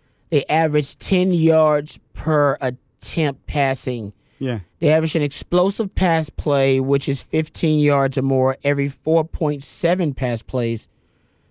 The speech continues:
Speaker 1: A touchdown every five point seven plays. An explosive play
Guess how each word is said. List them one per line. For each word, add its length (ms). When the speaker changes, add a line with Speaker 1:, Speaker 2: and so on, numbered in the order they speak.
Speaker 1:
A 120
touchdown 1120
every 260
five 400
point 260
seven 320
plays. 520
An 120
explosive 800
play 600